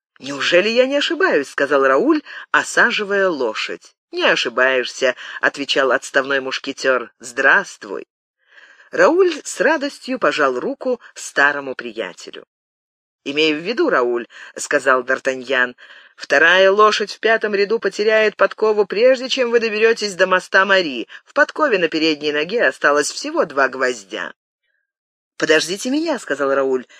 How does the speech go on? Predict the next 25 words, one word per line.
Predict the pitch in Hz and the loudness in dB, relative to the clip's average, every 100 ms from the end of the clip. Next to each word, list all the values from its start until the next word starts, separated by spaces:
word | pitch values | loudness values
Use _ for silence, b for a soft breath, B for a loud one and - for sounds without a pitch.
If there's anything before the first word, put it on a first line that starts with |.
| B | B
"я | 160 151 | -2 0
пойду | 160 160 | 0 -2
с | 220 247 | -4 -4
вами". | 285 143 104 _ _ _ _ _ _ - | -4 -6 -14 _ _ _ _ _ _ -10
"Ты | 139 196 | -8 -6
бросишь | 151 139 233 - - | 0 0 0 -2 -4
отряд?" — | 135 - - 131 277 - _ _ | -6 -6 -4 -4 -4 -10 _ _
спросил | - 320 - 208 | -10 -8 -4 -4
Д'Артаньян. | 131 - 117 101 85 82 _ _ _ _ _ b b b - | -4 -6 -12 -12 -16 -18 _ _ _ _ _ b b b -6
"Меня | 339 285 | 0 2
заменит | 220 190 165 - | 2 -2 -6 -6
Корнет". | 151 127 113 104 - _ _ _ _ _ _ _ _ | -8 -6 -12 -14 -20 _ _ _ _ _ _ _ _
"Пойдём | 123 117 131 127 | -8 -2 -2 -2
обедать?" | 120 131 208 - _ _ _ | -2 -2 -2 -8 _ _ _
"С | - - 220 | -8 -4 0
удовольствием". | 202 180 156 - - 139 143 _ _ B B B | 2 2 0 -4 -10 -10 -10 _ _ B B B
"Так | - 180 - | 0 0 0
слезай | - 160 160 165 165 | -6 -4 0 2 2
на | 156 143 | 0 -4
землю | 143 220 254 247 240 | 0 -2 -2 -4 -4
или | 208 240 226 208 | -4 -6 -6 -6
вели | 180 185 196 | -4 -2 0
подать | 165 160 165 - | 0 0 -2 -4
мне | 139 131 117 | -8 -6 -6
коня". | 113 110 98 | -8 -12 -12